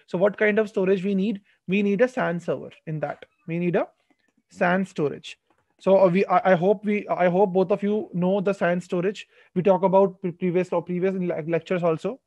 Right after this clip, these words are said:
uh, das, nas, san, three types of, uh, uh, uh, file servers, uh, fi-, uh, three types type of storage, uh, uh, we have. Okay, so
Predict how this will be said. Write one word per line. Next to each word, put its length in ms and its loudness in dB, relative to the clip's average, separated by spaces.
uh, 120 -2
das, 400 2
nas, 280 -4
san, 360 -6
three 140 -2
types 260 2
of, 260 -2
uh, 60 -2
uh, 460 0
uh, 180 -2
file 280 -2
servers, 400 -2
uh, 80 -8
fi-, 160 -6
uh, 240 -2
three 160 -6
types 220 -4
type 200 -2
of 120 -4
storage, 400 -2
uh, 40 -6
uh, 100 -4
we 120 -4
have. 280 -2
Okay, 180 -2
so 380 0